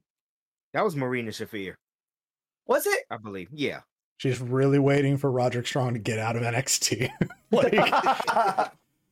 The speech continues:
Speaker 3: she's
Speaker 2: That
Speaker 3: like,
Speaker 2: was, that was, that was awful.
Speaker 1: I
Speaker 2: Was
Speaker 1: haven't
Speaker 2: it?
Speaker 1: seen him
Speaker 2: I,
Speaker 1: in
Speaker 2: I
Speaker 1: months.
Speaker 3: Marina Shafir
Speaker 2: Was
Speaker 3: is in such a weird spot because, like, they were booking her as a monster in N X T when she was there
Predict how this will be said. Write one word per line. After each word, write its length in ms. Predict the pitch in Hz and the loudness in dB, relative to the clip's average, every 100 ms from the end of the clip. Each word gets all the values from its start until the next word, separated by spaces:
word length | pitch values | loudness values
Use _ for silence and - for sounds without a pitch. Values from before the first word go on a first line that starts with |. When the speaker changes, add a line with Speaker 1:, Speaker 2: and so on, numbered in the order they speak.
| _ _ _ _ _ _ - | _ _ _ _ _ _ -2
Speaker 3:
she's 160 | 135 | 2
Speaker 2:
That 100 | 131 | 4
Speaker 3:
like, 80 | 208 | 4
Speaker 2:
was, 180 | 220 233 | 2 0
that 220 | 170 180 | 0 2
was, 340 | 175 143 - _ | 0 -2 -10 _
that 100 | 143 | 0
was 180 | 139 139 | 0 0
awful. 500 | 131 113 - 101 117 _ _ | 0 0 0 -4 -6 _ _
Speaker 1:
I 80 | - | 0
Speaker 2:
Was 140 | - 311 | 0 2
Speaker 1:
haven't 200 | - 202 | 0 0
Speaker 2:
it? 20 | |
Speaker 1:
seen 80 | 214 | -2
him 80 | 226 | -2
Speaker 2:
I, 40 | 208 | -2
Speaker 1:
in 40 | |
Speaker 2:
I 40 | |
Speaker 1:
months. 320 | 143 107 - - _ _ - | -2 -4 -8 -20 _ _ 2
Speaker 3:
Marina 340 | 190 226 285 | 4 6 4
Shafir 300 | 277 233 175 | 4 2 4
Speaker 2:
Was 140 | 175 | 6
Speaker 3:
is 100 | 165 | 4
in 160 | 143 156 | 4 2
such 200 | 131 160 | 2 2
a 40 | 143 | 2
weird 440 | 110 117 123 117 | 2 0 0 -2
spot 360 | - 107 101 101 | -2 0 0 -2
because, 320 | 101 113 101 | -4 -4 -2
like, 280 | 113 110 - | -2 -2 0
they 120 | 160 | 2
were 200 | 151 165 | 4 4
booking 400 | 143 120 156 151 | 4 0 0 2
her 180 | 127 143 | 4 4
as 100 | 139 | 4
a 60 | 127 | 4
monster 720 | 101 98 98 101 - 120 120 | 0 -2 -2 -4 -2 0 0
in 180 | 117 113 | -2 -4
N 120 | 110 | -4
X 220 | 110 - | -4 -4
T 200 | - 117 | -6 -4
when 160 | 113 117 | -2 -2
she 140 | 131 | -2
was 160 | 123 113 | -2 0
there 360 | 123 123 123 | 0 2 0